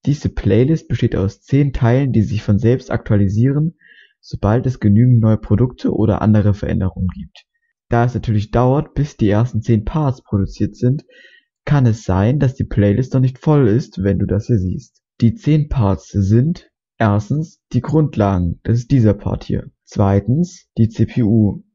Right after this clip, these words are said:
Drittens die Grafikkarte. Viertens das Mainboard. Fünftens der ram beziehungsweise der Arbeitsspeicher. Sechstens Speicher, also S S Ds und H D Ds, das sind dann die Festplatten. Siebtens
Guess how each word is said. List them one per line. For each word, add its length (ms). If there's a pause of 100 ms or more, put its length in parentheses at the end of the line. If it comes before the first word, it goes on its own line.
(340)
Drittens 720 (360)
die 80
Grafikkarte. 960 (160)
Viertens 640 (140)
das 200
Mainboard. 720 (440)
Fünftens 640
der 200
ram 260
beziehungsweise 460
der 160
Arbeitsspeicher. 920 (520)
Sechstens 720
Speicher, 800
also 220
S 220
S 180
Ds 360
und 340
H 140
D 100
Ds, 420
das 120
sind 140
dann 100
die 80
Festplatten. 800 (220)
Siebtens 800